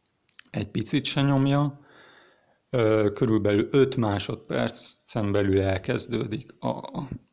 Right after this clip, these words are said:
<clears throat> a kakilás, pisilés, teljesen magától lezajlódik, ö, körülbelül öt-tíz másodperc alatt, utána az ember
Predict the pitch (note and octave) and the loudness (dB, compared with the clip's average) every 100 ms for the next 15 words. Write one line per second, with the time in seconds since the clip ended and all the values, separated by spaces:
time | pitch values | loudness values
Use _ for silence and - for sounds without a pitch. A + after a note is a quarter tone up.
0 | - A#3 D3+ - - - _ _ _ - | 4 6 6 2 -4 -18 _ _ _ -20
1 | - G#2+ F2+ - G#2 - C3 C3 C3+ - | -6 -2 -2 -2 -8 -4 -2 0 -2 -4
2 | G#2+ - C3+ D3 D#3+ - - _ _ - | -8 -4 0 0 0 -6 -18 _ _ -20
3 | _ _ _ - B2+ G2 - G#2+ G2+ G#2 | _ _ _ -2 0 0 -2 -2 0 0
4 | F#2+ F#2 - A#2+ A2+ B2 A#2 - A#2+ A#2 | 0 -2 -2 -4 -2 0 0 -2 -2 -2
5 | A#2 A#2 - A#2+ - - - - - B2 | -4 -6 -8 -10 -12 -12 -8 -8 -6 -4
6 | A2 G2+ G2 F#2+ F#2+ G2+ - A#2 A#2+ - | -2 -2 0 0 0 -4 0 0 0 -6
7 | G#2 G#2+ G#2+ F#2 - - C3 - - E3 | -4 -2 -2 -4 -8 -10 -8 -8 -4 0
8 | F3+ F3 - - _ - - - - - | 2 0 -6 -20 _ -20 -20 -16 -8 -4
9 | - G2+ G2 F#2 A#2+ G#2 F#2+ F2 F2+ | -2 -2 -2 0 -2 0 -2 -2 -4